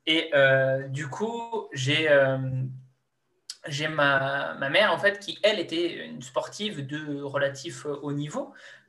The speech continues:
euh, qui était, quand elle était plus jeune, elle a fait beaucoup, beaucoup de ski. Elle vivait, en fait, en, en Haute-Savoie, euh, ou en Savoie, je sais jamais entre les deux. C'est peut-être que tous les Savoyards qui vont, euh, nous écouter vont m'insulter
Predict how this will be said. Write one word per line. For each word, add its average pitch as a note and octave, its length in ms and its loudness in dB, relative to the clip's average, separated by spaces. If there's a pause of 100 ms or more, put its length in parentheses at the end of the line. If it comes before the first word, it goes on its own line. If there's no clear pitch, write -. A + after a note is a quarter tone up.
euh, C3+ 500 0
qui C3 140 -12
était, C3+ 460 -2
quand B2+ 220 -4
elle C3 80 -4
était C3 380 -2 (260)
plus C#3+ 120 -8
jeune, E3 320 2
elle B2 240 -2
a B2+ 100 -4
fait C#3+ 160 -2
beaucoup, E3 380 -8
beaucoup D3+ 280 -14
de C3+ 100 -8
ski. E3+ 460 -8
Elle C#3+ 140 -2
vivait, C3+ 200 -4
en C3 80 -4
fait, B2+ 180 -12
en, - 300 -10 (380)
en - 100 -8
Haute-Savoie, D3 600 2 (580)
euh, B2 140 -6
ou C3 120 -2
en C3 40 0
Savoie, - 340 -6
je B2+ 80 -8
sais C3+ 320 -6
jamais C3 420 2
entre B2+ 260 -6
les C3 120 -4
deux. B2 440 -8
C'est - 640 -16 (400)
peut-être C3+ 200 -6
que C3 180 -6 (120)
tous D#3 140 -10
les C#3 200 -6
Savoyards C#3 460 -2
qui - 80 -18
vont, C3+ 120 -10
euh, C3 320 -4 (380)
nous D3 180 -4
écouter C#3+ 420 -6
vont C3 280 -4
m'insulter C#3 640 -4